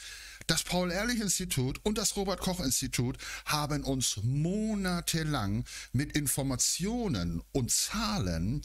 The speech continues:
überschüttet, dass man das Gefühl bekam, mein Gott, die wissen's ja ganz genau. Ab einer Inzidenz von fünfzig, von fünfundsechzig, von hundertzehn und hast du nicht gesehen,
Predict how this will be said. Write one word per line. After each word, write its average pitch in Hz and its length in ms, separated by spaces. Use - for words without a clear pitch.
überschüttet, - 880
dass - 180
man 135 100
das 123 160
Gefühl 214 380
bekam, 107 540
mein 127 260
Gott, 117 320
die 202 560
wissen's 156 380
ja 113 120
ganz 156 420
genau. 82 440
Ab - 240
einer 165 260
Inzidenz 156 580
von 180 240
fünfzig, 180 640
von 170 220
fünfundsechzig, 151 720
von 107 160
hundertzehn 131 760
und 143 160
hast 180 160
du 127 60
nicht 110 180
gesehen, 107 320